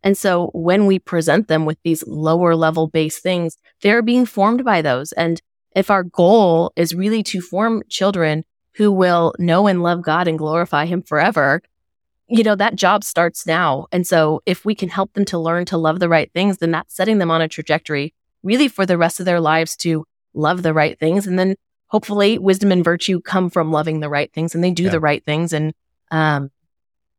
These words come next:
Speaker 1: you know, that's really what we desire for our children.
Speaker 2: Yeah. And again, it's a simple principle that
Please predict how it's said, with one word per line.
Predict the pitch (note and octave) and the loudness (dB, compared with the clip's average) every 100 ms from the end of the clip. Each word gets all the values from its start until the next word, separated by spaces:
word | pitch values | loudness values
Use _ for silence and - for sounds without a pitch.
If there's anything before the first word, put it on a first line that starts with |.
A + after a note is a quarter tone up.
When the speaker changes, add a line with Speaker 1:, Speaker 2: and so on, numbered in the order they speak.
| _ | _
Speaker 1:
you | G#3 | -2
know, | E3+ | 0
that's | G#3+ G#3 | 0 0
really | A3+ G#3+ | 2 2
what | G3 - | 2 0
we | G3 | 0
desire | E3+ D3 D3 D3+ | 0 0 -2 -4
for | - C3 | -6 -8
our | C#3 | -8
children. | - B2+ - D2+ F3 _ _ _ _ | -10 -10 -10 -12 -14 _ _ _ _
Speaker 2:
Yeah. | D#3 B2 | -4 0
And | D3+ | 0
again, | C#3+ D#3 | 0 0
it's | D3 D3+ | 2 2
a | |
simple | C#3 E3 D3 B2+ | 2 2 2 0
principle | C3 B2+ B2 G2+ G2+ | 0 -2 -2 -2 -2
that | G2+ - | -2 -6